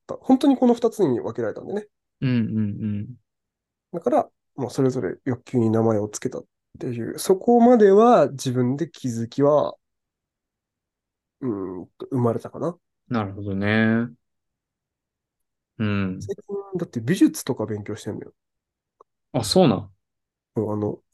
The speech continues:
Speaker 1: アートとか勉強し-、あ、これ、あの、ポッドキャストの宣伝なんですけど。
Speaker 2: はい。
Speaker 1: あの、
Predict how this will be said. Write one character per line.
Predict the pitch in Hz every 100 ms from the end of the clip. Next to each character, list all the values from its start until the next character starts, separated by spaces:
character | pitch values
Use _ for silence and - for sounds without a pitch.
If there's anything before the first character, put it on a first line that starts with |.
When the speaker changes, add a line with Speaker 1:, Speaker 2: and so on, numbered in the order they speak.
| -
Speaker 1:
ア | 165 131
ー |
ト | 117
と | -
か | 120
勉 | 113 113
強 |
し-、 | -
あ、 | 156 - -
こ | -
れ、 | 196 196
あ | 175
の、 |
ポ | 165 160 156 156 156
ッ | - - -
ド | 165
キ | 180
ャ |
ス | -
ト | 120
の | 104
宣 | - 127 127
伝 | 123 127
な | 123
ん | 107
で | -
す |
け | -
ど。 | 110 117 104 - _ _ _ - - -
Speaker 2:
は | 107
い。 | 101 - _ _ _ _ _ _ _ _ _ _ _ _ _
Speaker 1:
あ | -
の、 | 120 110 110 110